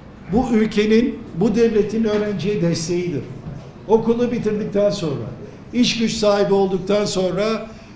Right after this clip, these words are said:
bugün aldığı parayı beş yıl sonra, altı yıl sonra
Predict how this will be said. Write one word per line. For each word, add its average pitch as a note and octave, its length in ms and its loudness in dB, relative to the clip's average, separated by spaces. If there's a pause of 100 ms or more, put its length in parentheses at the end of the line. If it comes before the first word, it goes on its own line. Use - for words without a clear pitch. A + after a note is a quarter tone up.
(140)
bugün B3+ 360 6
aldığı G3 500 6
parayı A3 520 4 (640)
beş A3+ 340 4
yıl A3 100 2
sonra, F#3 400 -2
altı G#3+ 380 2
yıl B3 160 2
sonra G#3 680 0